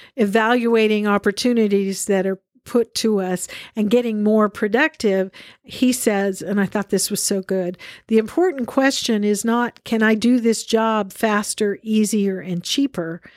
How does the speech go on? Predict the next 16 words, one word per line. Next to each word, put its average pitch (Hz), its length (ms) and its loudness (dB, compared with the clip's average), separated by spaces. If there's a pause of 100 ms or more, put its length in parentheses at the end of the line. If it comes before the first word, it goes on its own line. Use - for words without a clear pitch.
(340)
It's, 220 440 0 (160)
'Should 269 340 2
I 247 140 2
be 214 180 0
doing 233 400 0
this 196 240 -2
job 185 380 -2
at 190 100 -2
all?'" 220 480 0 (960)
So, 202 440 0 (180)
uh, 226 180 -6
uh, 214 140 0
you 226 240 0
know, 196 100 2
we 247 400 4
s-, 202 140 -6